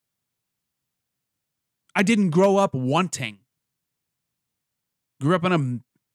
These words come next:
middle America, Midwest. We never had to ask for anything. I shouldn't say that. I,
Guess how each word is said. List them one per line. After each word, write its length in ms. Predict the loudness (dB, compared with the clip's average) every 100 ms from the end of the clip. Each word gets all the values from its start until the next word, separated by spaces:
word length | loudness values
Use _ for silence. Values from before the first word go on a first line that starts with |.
| _
middle 680 | -12 -6 -2 2 2 2
America, 640 | 2 0 0 -2 -2 -2 -2
Midwest. 920 | -4 0 0 0 0 0 -2 -6 -14 _ _ _ _ _ _ _ _ _
We 180 | -2 0
never 260 | 0 -2 -4
had 320 | -2 -2 0
to 200 | -2 -2
ask 400 | -4 -4 -4 -10
for 200 | -4 -2
anything. 540 | 0 -2 -4 -10 -14 _ _ _ _ _ _ _ _ _ _ _ _ _ _ _ _ _ _ _ _ _ _ _ _ _ _ _ _ _ _ _
I 60 | -12
shouldn't 300 | -6 -4 -4
say 180 | -4 -4
that. 220 | -4 -4
I, 200 | -4 -6